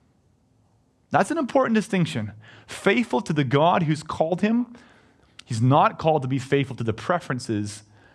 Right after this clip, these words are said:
of the people he serves. And the problem in Corinth is that the Corinthians were looking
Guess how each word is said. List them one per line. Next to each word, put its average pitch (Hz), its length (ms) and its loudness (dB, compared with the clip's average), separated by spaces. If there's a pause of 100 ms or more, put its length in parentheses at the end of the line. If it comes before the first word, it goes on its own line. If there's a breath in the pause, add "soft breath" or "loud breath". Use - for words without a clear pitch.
of 101 120 -4
the 107 80 -2
people 127 260 -2
he 110 160 -2
serves. - 480 -8 (1300)
And 123 100 2
the 131 60 2
problem 208 400 2
in 180 80 -2
Corinth 208 320 2
is 143 80 -4
that 175 100 2
the 170 80 -4
Corinthians 196 460 0
were 160 100 2
looking 185 500 2